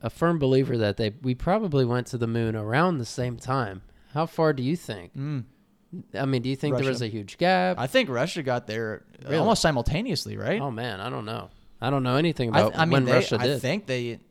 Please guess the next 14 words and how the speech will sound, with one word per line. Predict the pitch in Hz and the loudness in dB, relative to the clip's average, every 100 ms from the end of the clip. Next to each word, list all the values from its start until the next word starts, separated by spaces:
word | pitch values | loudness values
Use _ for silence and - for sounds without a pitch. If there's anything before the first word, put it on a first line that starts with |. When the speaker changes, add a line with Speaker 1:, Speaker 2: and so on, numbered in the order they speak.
| _ _ - | _ _ -18
Speaker 2:
from | - 131 | -8 -4
what | 139 143 | 0 0
I | 123 | 0
know, | 117 139 147 | 0 0 2
they | 117 | 2
had | 117 120 104 | 0 0 -2
better | 113 104 | -4 -4
scientists, | - 107 147 135 110 - | -6 -4 -4 -4 -6 -6
and | - | -8
I | 110 | -8
think | 120 117 | -6 -6
they | 110 | -4
had | 117 117 104 | -4 -4 -4
better, | 110 110 110 110 | -4 -4 -4 -6